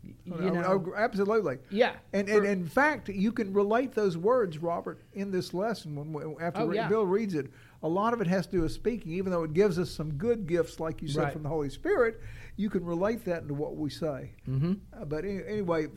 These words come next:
Speaker 2: so James is critical of how we speak, and he's so critical that he says, and, and, and he doesn't say it word for word like I'm saying, but what he implies is, folks, if you're not sure what to say,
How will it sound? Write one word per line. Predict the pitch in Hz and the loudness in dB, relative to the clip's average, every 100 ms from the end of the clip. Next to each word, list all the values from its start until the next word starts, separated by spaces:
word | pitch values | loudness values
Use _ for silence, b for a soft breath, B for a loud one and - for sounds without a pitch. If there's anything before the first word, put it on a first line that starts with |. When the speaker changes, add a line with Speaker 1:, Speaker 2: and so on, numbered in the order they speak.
| - | 0
Speaker 2:
so | 190 165 - b b b - - - - - | 2 2 -4 b b b -20 -20 -20 -14 -6
James | 156 233 277 185 | 4 6 6 -2
is | 139 | -4
critical | - 269 254 214 | -2 0 0 0
of | 180 | 2
how | 202 | 2
we | 185 | 0
speak, | 180 208 202 | 0 -2 0
and | 175 | -2
he's | 156 147 | -4 -6
so | - - 262 262 | -8 -4 -4 -4
critical | - 240 226 208 | -2 0 0 0
that | 185 156 | 0 0
he | |
says, | 143 - 196 156 143 - b b b - - - - | -2 -2 -2 -2 -4 -10 b b b -20 -20 -20 -6
and, | - 175 | 0 0
and, | 160 180 160 | 0 -2 -2
and | 175 170 | -2 2
he | 151 160 | 2 4
doesn't | 143 214 190 | 4 2 0
say | - 196 | -2 -2
it | 160 | 0
word | 160 180 135 | 0 0 0
for | 143 | 2
word | 180 320 180 | 4 4 4
like | 156 147 | 2 0
I'm | 151 139 | -2 -6
saying, | - 349 214 147 | -4 -4 -2 -2
but | 147 - | -2 -4
what | 175 208 226 | 0 4 4
he | 226 | 2
implies | 185 143 196 262 233 139 | 0 2 2 2 0 2
is, | 151 131 B B B | 0 0 B B B
folks, | - 214 202 - | 2 4 4 2
if | 156 - | -2 0
you're | 262 | 0
not | 330 302 262 | 0 -2 -2
sure | - 233 233 | -2 2 4
what | 208 180 | 4 2
to | - | 2
say, | 143 185 185 180 | -2 2 2 2